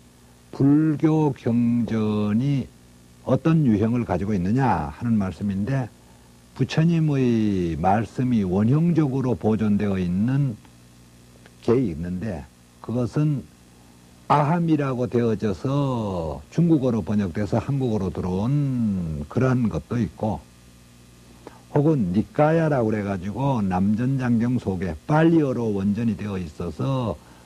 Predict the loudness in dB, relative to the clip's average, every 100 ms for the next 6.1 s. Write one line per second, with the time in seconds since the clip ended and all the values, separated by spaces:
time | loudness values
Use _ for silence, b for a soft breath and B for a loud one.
0 | B -6 0 2 2 0 0 0 0 -2
1 | 0 0 -2 -2 -6 -4 -4 -2 -2 -4
2 | -4 -4 -6 -4 -4 -2 -2 -2 -6 -20
3 | -20 -20 -20 -20 B B -4 0 2 2
4 | 0 2 2 2 2 2 2 2 2 2
5 | 2 -2 -4 -4 -4 -6 -8 -4 -2 0
6 | -4